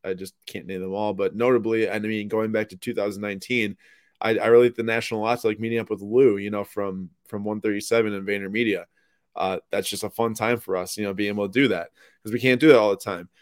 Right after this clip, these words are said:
And, and this year had a whole different meaning, though, for the National than any other year for myself. That was about the sixth National I've done, the second setting up at.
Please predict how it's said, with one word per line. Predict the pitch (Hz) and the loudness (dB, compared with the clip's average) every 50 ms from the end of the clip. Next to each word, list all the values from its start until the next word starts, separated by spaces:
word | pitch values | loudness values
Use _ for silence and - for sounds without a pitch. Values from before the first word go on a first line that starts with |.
| _ _ _ _ _ _ - | _ _ _ _ _ _ 4
And, | 131 127 123 123 120 110 - _ - | 6 6 6 6 4 0 -4 _ 0
and | 127 123 120 131 | 0 2 6 6
this | 147 160 156 - | 6 6 6 6
year | 156 156 143 135 | 4 6 6 6
had | 123 123 120 120 | 6 6 6 6
a | 113 104 | 6 6
whole | - 120 123 123 127 | 4 4 4 4 4
different | 117 123 120 - 113 110 110 | 4 2 2 0 -2 -4 -4
meaning, | 110 107 107 104 | -4 -2 -2 -2
though, | 98 98 | -4 -4
for | - - 101 | -6 -6 -8
the | 95 98 | -6 -4
National | 98 95 95 95 - - - 95 95 | -4 -4 -4 -4 -6 -8 -8 -8 -8
than | 98 82 | -8 -6
any | 82 101 110 107 | -6 -4 -2 0
other | 101 98 95 | 2 2 2
year | 95 90 92 | 0 0 -4
for | - - | -6 -8
myself. | 95 85 85 - - 85 85 - - | -10 -10 -8 -8 -8 -8 -8 -4 -2
That | 95 | -2
was | 98 95 | -2 -2
about | 95 98 98 95 | -2 -2 -4 -4
the | - | -4
sixth | - - - 120 113 - - | -4 -2 -2 -2 -2 -2 -4
National | 110 104 107 107 - - 110 101 | -4 -4 -4 -4 -6 -6 -6 -6
I've | 92 90 90 90 | -6 -6 -6 -4
done, | 107 110 113 117 110 | -2 -2 -2 -2 -2
the | 98 92 | -4 -4
second | - - - 104 101 - 104 98 | -4 -2 -4 -4 -4 -4 -8 -8
setting | - - 107 98 98 104 | -4 -2 -2 -2 -2 -2
up | 110 117 - | -4 -4 0
at. | 123 117 123 120 104 | 4 4 6 6 4